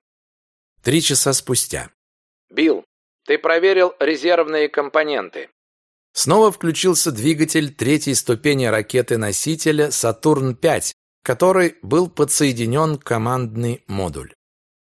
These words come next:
«Три, два, один, зажигание!»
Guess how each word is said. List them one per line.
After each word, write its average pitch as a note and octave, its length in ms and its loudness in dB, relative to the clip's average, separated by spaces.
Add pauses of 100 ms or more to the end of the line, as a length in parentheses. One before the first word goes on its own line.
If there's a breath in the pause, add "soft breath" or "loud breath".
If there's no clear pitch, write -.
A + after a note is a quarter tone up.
(160)
«Три, F#3 360 0
два, D#3 580 -2
один, C#3 520 -4 (160)
зажигание!» E3+ 840 0